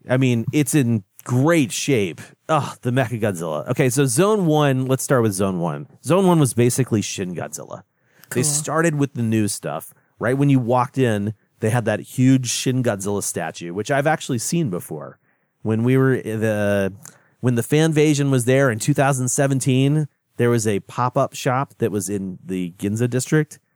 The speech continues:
Speaker 1: and Jessica and I went and checked it out because everybody else was too tired. <laughs> They, they wanted a break from all the running around, and Jessica and I were, like, hardcore enough to be like, "No, let's go do this." And so we went, and they not only had Godzilla stuff for sale, but they had that Shin Godzilla statue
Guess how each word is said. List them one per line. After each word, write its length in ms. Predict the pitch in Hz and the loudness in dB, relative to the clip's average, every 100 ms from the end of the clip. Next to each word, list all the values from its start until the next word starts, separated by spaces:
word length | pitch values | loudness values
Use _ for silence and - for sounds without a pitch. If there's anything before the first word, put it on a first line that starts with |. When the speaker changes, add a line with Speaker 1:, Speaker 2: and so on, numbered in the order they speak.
| _ - | _ -6
Speaker 1:
and 240 | 104 98 | -4 -2
Jessica 400 | 120 123 135 123 | 0 0 -2 0
and 220 | 104 95 | 0 -2
I 340 | 92 87 85 - _ _ - | -6 -6 -8 -10 _ _ -8
went 300 | 104 104 - - | -4 -4 -8 -12
and 100 | 92 | -6
checked 300 | - 110 113 | -2 -2 0
it 80 | 104 | 0
out 300 | 95 80 - | 0 -2 -8
because 280 | 104 101 104 | -12 -8 -2
everybody 320 | 117 110 98 | 0 2 0
else 200 | 90 80 | -2 -4
was 80 | 87 | -8
too 140 | - 98 | -6 -6
tired. 400 | 82 76 71 - | -6 -10 -10 -8
<laughs> 320 | - - 254 | -6 -2 0
They, 560 | 196 - 254 226 254 247 | 0 0 0 -2 -4 2
they 100 | 185 | 4
wanted 260 | 180 170 | 4 4
a 60 | 156 | 2
break 280 | 147 156 139 | 2 2 2
from 180 | 143 135 | 0 0
all 80 | |
the 100 | 123 | 2
running 260 | 127 131 123 | 2 2 2
around, 420 | 120 120 117 110 | 2 2 0 0
and 100 | 110 | -2
Jessica 360 | 113 117 120 110 | -2 -4 0 0
and 80 | 101 | 0
I 160 | 104 | 0
were, 120 | 104 98 | 0 0
like, 220 | 95 95 | -2 -2
hardcore 400 | 117 104 120 113 | -2 -2 -2 -2
enough 200 | 104 95 | -2 -6
to 60 | |
be 120 | 113 110 | -4 -4
like, 160 | 110 | -2
"No, 200 | 180 208 | 0 2
let's 200 | 208 214 | 2 2
go 120 | 214 | 0
do 200 | 202 226 | 2 2
this." 340 | 220 196 131 - | 4 2 0 -4
And 160 | 104 | -6
so 180 | 98 113 | 0 0
we 120 | 101 | 2
went, 240 | 104 104 - 104 | 0 -2 -4 -8
and 180 | 101 | -6
they 260 | 98 98 92 _ _ _ - | -4 -4 -4 _ _ _ -2
not 180 | 127 143 | 0 2
only 180 | 139 | 2
had 180 | 131 117 | 2 2
Godzilla 360 | 113 117 151 156 | 0 2 2 2
stuff 240 | - 127 | 0 -2
for 140 | - 120 | 0 -2
sale, 320 | - 110 101 | 0 0 0
but 120 | 95 | -2
they 100 | 98 | -6
had 260 | - 110 104 | -4 -6 -6
that 160 | 92 - | -8 -8
Shin 240 | 113 104 | -8 -4
Godzilla 360 | 95 87 87 82 | -6 -6 -8 -8
statue 500 | 82 78 - 73 | -8 -10 -10 -12